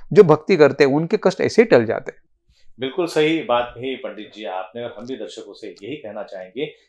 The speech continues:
Speaker 2: कि सब चीजों का सार जो है, हमारे भविष्य की हम बात करते हैं, हमारे आने वाले साल की बात करते हो, इसका एक ही सूत्र होता है कि हम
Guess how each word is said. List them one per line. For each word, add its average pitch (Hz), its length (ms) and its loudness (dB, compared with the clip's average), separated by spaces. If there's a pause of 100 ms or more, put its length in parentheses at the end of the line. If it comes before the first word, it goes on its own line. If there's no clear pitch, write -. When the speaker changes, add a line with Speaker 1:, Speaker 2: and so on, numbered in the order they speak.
(160)
Speaker 2:
कि 220 280 -16 (240)
सब - 520 -6 (280)
चीजों 160 240 -4
का 127 180 -6
सार 104 380 -6
जो 113 100 -4
है, 123 160 -4
हमारे 113 260 -4
भविष्य 127 440 -10
की 127 220 -8
हम 120 160 -10
बात 107 240 -4
करते 113 260 -8
हैं, 117 180 -10 (240)
हमारे 123 240 -2
आने 113 100 -6
वाले 113 140 -8
साल 117 200 -8
की 113 140 -16
बात 95 220 -14
करते 117 180 -12
हो, - 220 -16 (140)
इसका 170 260 -6
एक 185 340 -8
ही 160 60 -20
सूत्र - 240 -16
होता 110 400 -12
है 117 80 -14
कि 147 320 -14 (300)
हम 185 220 -2